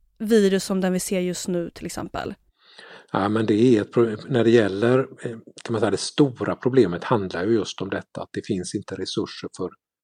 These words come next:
Speaker 2: bra sjukvård. Man har en väldigt dålig täckning när det gäller vaccinationer i barnvaccinationsprogrammet och dödligheten till exempel i mässling bland små barn är jättehög.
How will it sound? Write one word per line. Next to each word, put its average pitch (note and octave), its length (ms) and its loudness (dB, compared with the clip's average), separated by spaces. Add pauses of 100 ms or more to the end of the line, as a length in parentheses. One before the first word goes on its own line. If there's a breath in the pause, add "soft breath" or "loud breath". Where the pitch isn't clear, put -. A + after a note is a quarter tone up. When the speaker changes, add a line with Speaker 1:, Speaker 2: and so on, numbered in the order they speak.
Speaker 2:
bra F2+ 200 -2
sjukvård. A2+ 800 0 (520 soft breath)
Man G2+ 120 -4
har G2 140 -2
en F#2+ 200 -6
väldigt F#2+ 580 0
dålig F#2+ 380 0
täckning F#2+ 480 -8
när F2+ 160 -6
det F#2 40 -10
gäller F#2+ 300 -10 (160)
vaccinationer F#2 720 -2
i F#2 100 -6
barnvaccinationsprogrammet F#2+ 1300 -6
och G#2 100 -6
dödligheten G2 580 -2
till - 120 -12
exempel G2 340 -10
i F#2+ 40 -6
mässling F#2 640 -8
bland G#2 180 -4
små G2 280 -4
barn F#2+ 220 -6
är F2 120 -10
jättehög. F2+ 580 -10